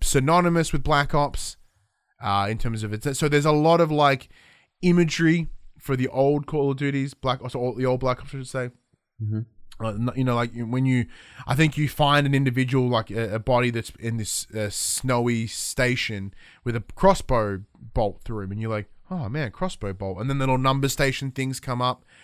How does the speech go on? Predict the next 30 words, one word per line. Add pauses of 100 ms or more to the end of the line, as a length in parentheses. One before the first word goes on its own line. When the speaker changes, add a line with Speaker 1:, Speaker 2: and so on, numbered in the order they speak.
(180)
Speaker 1:
I'm
like,
"Okay,
that's
something
that
obviously
happened
in
the
campaign
of
one,
two,
and
three," (340)
'cause (120)
I
never,
I
replayed
them (300)
on
P
S
three. (320)
I
don't
remember
them